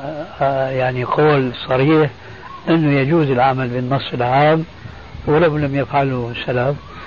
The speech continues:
إلا الذين يقولون باستحسان البدع. آه. أما كنص خاص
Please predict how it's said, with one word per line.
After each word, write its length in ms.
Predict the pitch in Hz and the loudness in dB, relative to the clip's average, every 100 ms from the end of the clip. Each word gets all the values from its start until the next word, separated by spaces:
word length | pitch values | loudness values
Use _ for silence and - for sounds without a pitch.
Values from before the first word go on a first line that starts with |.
| - - | -18 -4
إلا 240 | 208 196 180 | 0 2 4
الذين 440 | 156 156 170 170 | 4 2 2 2
يقولون 680 | 156 147 143 139 156 147 139 - - - - - | 2 2 2 4 4 4 0 -6 -18 -18 -18 -10
باستحسان 580 | - 123 - 143 - 190 | -4 -2 0 0 2 2
البدع. 420 | 160 120 147 139 101 - - - - - - - - - - - - - - | 2 0 -2 -2 -4 -10 -20 -20 -20 -20 -20 -20 -20 -20 -20 -20 -20 -20 -12
آه. 160 | 160 131 - - - - - - - - - - | -8 -8 -8 -16 -20 -20 -20 -20 -20 -20 -10 -2
أما 220 | 143 143 | 2 4
كنص 480 | 135 151 151 165 - | 4 2 4 2 0
خاص 340 | - 151 175 | 2 4 4